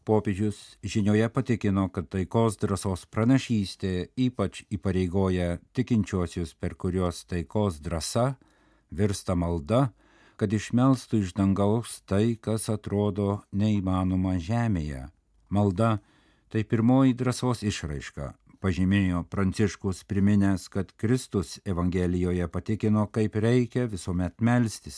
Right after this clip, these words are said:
sakydamas: "Prašykite ir jums bus duota, ieškokite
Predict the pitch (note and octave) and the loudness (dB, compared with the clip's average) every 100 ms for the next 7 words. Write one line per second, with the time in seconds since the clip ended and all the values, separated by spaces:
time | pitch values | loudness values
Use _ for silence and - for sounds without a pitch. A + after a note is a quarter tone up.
0 | - - G2+ G2+ F#2+ F#2+ F#2 - _ _ | -14 -8 -4 -2 0 0 -2 -6 _ _
1 | _ _ _ E2+ D#2+ - A2 G#2 G2+ - | _ _ _ -6 -4 -2 -2 0 -2 -2
2 | E2+ D#2+ E2 D#2 D2 E2+ F2+ A#2 A#2+ - | -2 -2 -4 -4 -6 -8 -2 2 2 0
3 | C#2 - _ _ _ E2+ E2 - G#2+ G#2+ | -8 -12 _ _ _ -4 -4 -2 2 2
4 | - F2+ E2 | 2 -4 -2